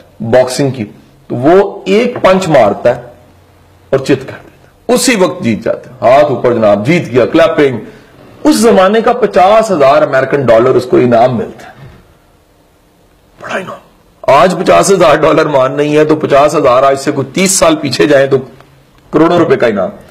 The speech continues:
वो इनाम मिलता है तो फौरी तौर पे ये होता है कि जो उसका सहाफी एक वहां फिर रहा होता है, वो अपना mic लेके इसके पास आता है, आके कहता है कि "मोहम्मद अली कले, what a deal।" एक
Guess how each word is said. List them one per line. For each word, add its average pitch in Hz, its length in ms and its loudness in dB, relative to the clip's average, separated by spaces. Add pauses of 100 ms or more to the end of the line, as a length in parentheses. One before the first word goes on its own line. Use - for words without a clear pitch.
(640)
वो 254 80 0
इनाम 233 360 2
मिलता 262 300 0
है 269 60 2
तो 269 100 2
फौरी 202 260 2
तौर 262 220 0
पे 247 100 -2
ये 233 80 0
होता 170 260 2
है 185 80 2
कि 196 120 0
जो 175 580 0 (680)
उसका 190 640 0 (320)
सहाफी 151 580 0
एक 190 100 -2
वहां 165 260 4
फिर 143 120 2
रहा 156 120 2
होता 143 180 0
है, 151 60 2
वो 170 100 0
अपना 165 160 -2
mic 147 360 2
लेके 143 260 0
इसके 143 200 -2
पास 131 340 2
आता 131 240 2
है, 127 60 2
आके 117 160 -4
कहता 113 340 -2
है 131 60 -6
कि 147 60 -6
"मोहम्मद 120 320 0
अली 151 160 2
कले, 139 320 0 (580)
what 107 100 -4
a 220 100 -2
deal।" 247 300 -2 (1400)
एक 302 340 0